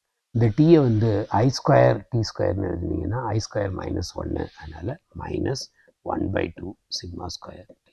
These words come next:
square. இதுதான் characteristic function for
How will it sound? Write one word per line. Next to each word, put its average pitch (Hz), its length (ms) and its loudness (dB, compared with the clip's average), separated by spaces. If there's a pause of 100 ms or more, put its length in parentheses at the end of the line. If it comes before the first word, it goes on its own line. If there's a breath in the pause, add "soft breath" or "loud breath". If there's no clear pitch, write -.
(120)
square. - 320 -20 (920)
இதுதான் 165 320 -2 (920 loud breath)
characteristic 107 720 0
function - 400 -4 (200)
for - 140 0